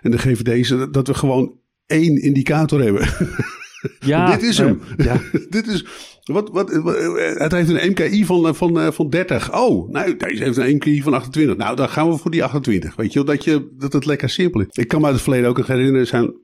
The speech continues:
Speaker 1: uitgebreide studies geweest toen, toen, eh, met melkkartons en, eh, melkflessen. Hè. Er was een
Speaker 2: Mhm.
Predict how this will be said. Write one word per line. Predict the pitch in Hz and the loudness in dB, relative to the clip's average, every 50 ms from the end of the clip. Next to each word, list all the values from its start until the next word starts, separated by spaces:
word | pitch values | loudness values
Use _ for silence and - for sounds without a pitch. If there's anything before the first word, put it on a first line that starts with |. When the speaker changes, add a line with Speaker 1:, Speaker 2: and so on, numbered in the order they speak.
| _ _ | _ _
Speaker 1:
uitgebreide | - 135 165 160 - 135 131 107 101 - | -4 -4 -4 -2 -2 0 0 0 0 0
studies | - 147 131 127 117 | 0 0 0 0 0
geweest | - - 113 110 101 107 - - - _ _ _ _ _ - | -2 -2 0 0 0 0 -2 -6 -16 _ _ _ _ _ -8
toen, | - - 120 - | -8 -8 -8 -6
toen, | - - 117 107 104 98 | -2 0 0 2 2 0
eh, | - - 104 110 107 113 123 123 - | 0 -2 -2 -2 -2 -2 -2 -4 -2
met | 127 120 107 107 | 0 -2 -2 0
melkkartons | 113 117 127 139 139 139 - 127 - - 120 117 110 - - - _ _ | 0 0 2 0 0 -2 -4 -4 -2 0 0 0 -2 -4 -10 -16 _ _
en, | - 120 113 104 | -4 -2 -2 -2
eh, | - - 110 104 101 101 104 | -2 -4 -6 -4 -4 -4 -4
melkflessen. | 104 104 110 110 110 - - 135 147 180 - - 143 | -2 -2 -2 -2 -4 -4 -2 -2 -2 -2 0 0 0
Hè. | 139 160 - | 0 0 0
Er | 104 113 | 0 0
was | 117 110 | 0 0
een | 123 131 131 | 0 0 0
Speaker 2:
Mhm. | 113 113 143 | 2 0 -2